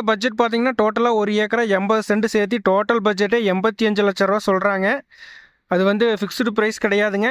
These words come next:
நம்ம நேர்ல வந்து உட்காந்து பே-, லேண்ட் ஓனர் கிட்ட பேசும்போது ரேட்டு வந்து அனுசரிச்சு பேசி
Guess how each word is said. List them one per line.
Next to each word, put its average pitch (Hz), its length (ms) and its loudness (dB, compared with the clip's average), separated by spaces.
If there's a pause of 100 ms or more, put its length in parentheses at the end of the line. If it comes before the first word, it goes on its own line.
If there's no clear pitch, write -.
நம்ம 196 200 0
நேர்ல 214 360 0
வந்து 208 220 0
உட்காந்து 220 360 -2
பே-, 190 220 0
லேண்ட் 196 260 0
ஓனர் 208 180 0
கிட்ட 202 140 -4
பேசும்போது 196 540 0
ரேட்டு 196 260 0
வந்து 196 240 -2
அனுசரிச்சு 190 400 -4
பேசி 196 240 -2